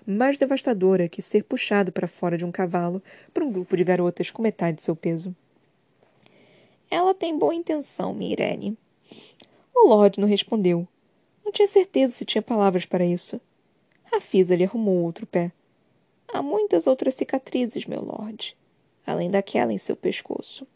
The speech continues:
Cal queria dizer à mulher idosa que sabia muito bem disso, mas ele afastou a aspereza,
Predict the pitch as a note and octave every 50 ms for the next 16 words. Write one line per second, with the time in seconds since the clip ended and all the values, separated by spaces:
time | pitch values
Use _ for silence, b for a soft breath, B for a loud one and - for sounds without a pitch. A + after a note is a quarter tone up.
0 | _ _ _ b b b b b b b b b - G#4 G#4+ G#4+ - F#4+ E4 D#4
1 | D#4+ - D#4+ D4 - A3+ A#3 A3+ G#3 G3+ F#3+ F#3 F3+ F#3 E3+ F#3 F#3 F#3 E3+ F#3
2 | F3 - A#3+ - - C4+ A#3 F#3 F3 F3+ F3 E3+ E3+ E3 - - E3 F3 E3+ E3+
3 | E3+ F3+ F3 E3+ - - - - _ _ _ _ _ _ _ _ _ _ - E4+
4 | E4+ E4+ E4+ E4+ - F4 E4+ - - - A3+ G3+ G#3 - - G3+ F#3 F#3 F3+ F3+
5 | F3 F3+ F#3 G3+